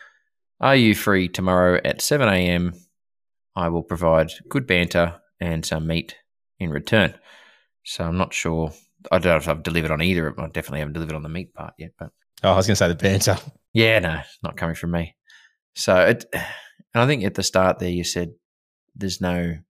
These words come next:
Speaker 1: sport in it. I think the enjoyment comes after the initial shot or the killing, which is a little bit reverse of hunting. So with the hunting, it's, there's a lot of build-up, there's, you know, moving in, finding the animals, all that sort of stuff.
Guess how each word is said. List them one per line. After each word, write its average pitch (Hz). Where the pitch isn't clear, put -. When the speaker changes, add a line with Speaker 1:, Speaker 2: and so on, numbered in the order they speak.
Speaker 1:
sport 107
in 82
it. -
I 104
think 170
the 131
enjoyment 92
comes 85
after -
the 123
initial 135
shot -
or 98
the 95
killing, 156
which 123
is 117
a 127
little 156
bit 127
reverse 90
of 180
hunting. 220
So -
with 117
the 104
hunting, 120
it's, 85
there's 87
a 82
lot 90
of 107
build-up, 92
there's, -
you 85
know, 82
moving 98
in, 98
finding 95
the 90
animals, 95
all 92
that 87
sort 87
of 85
stuff. -